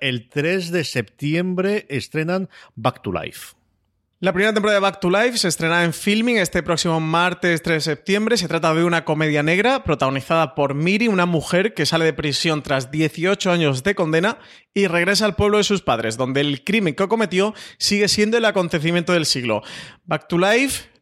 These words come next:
Speaker 2: tiene seis episodios de treinta minutos de duración y está creada por la cómica Daisy Haggard,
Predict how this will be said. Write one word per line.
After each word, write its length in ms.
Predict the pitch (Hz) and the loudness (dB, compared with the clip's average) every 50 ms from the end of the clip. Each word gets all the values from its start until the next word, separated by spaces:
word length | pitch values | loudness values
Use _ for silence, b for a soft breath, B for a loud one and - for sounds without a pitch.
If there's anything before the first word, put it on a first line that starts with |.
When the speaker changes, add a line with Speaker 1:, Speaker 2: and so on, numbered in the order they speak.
| _ _ - - - | _ _ -20 -20 -4
Speaker 2:
tiene 260 | - 170 147 139 131 | -2 -2 0 0 -2
seis 320 | - - 185 180 170 - | -2 0 0 2 0 0
episodios 520 | 175 147 151 - 196 208 220 226 208 170 151 | 0 0 0 2 2 2 2 2 0 0 0
de 120 | 156 156 | 0 0
treinta 320 | 147 180 190 180 - 160 151 | 2 0 0 2 0 0 0
minutos 380 | 165 170 156 135 139 123 123 | 0 -2 0 0 -2 -2 0
de 80 | 147 147 | 0 2
duración 420 | 180 202 190 - - 196 190 180 | 2 2 2 0 0 -2 -2 -2
y 60 | 165 | -2
está 180 | 156 - - 165 | -2 -2 -2 -2
creada 380 | 147 156 143 131 123 123 - - | 0 0 2 2 0 -2 0 -2
por 160 | 156 151 156 | 0 2 2
la 160 | 151 147 - | 0 0 0
cómica 340 | - 175 202 202 226 214 202 | 0 0 0 0 0 0 0
Daisy 440 | 185 151 147 196 202 180 - 170 151 - - | -2 0 0 0 0 0 0 -2 -4 -2 0
Haggard, 440 | 165 170 180 196 214 233 247 262 | -2 0 0 2 0 0 0 -2